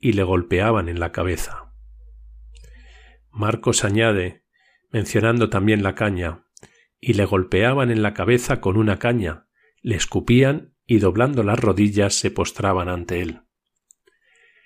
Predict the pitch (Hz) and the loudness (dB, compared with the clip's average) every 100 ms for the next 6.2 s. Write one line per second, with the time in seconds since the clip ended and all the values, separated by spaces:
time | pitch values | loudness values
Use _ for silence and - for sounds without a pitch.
0 | _ _ _ _ _ _ _ _ _ - | _ _ _ _ _ _ _ _ _ -2
1 | 107 95 - 131 123 110 113 - - _ | 0 0 2 4 6 4 4 0 -8 _
2 | _ _ _ _ _ _ - 92 92 90 | _ _ _ _ _ _ -6 -2 0 2
3 | 123 120 - 110 - - _ _ _ _ | 2 2 -2 -2 -2 -10 _ _ _ _
4 | _ _ _ _ - 101 107 110 101 113 | _ _ _ _ -2 2 2 2 2 2
5 | 113 110 107 - - 120 113 123 - - | 2 0 -2 -4 0 0 2 -2 -4 -6
6 | - | -10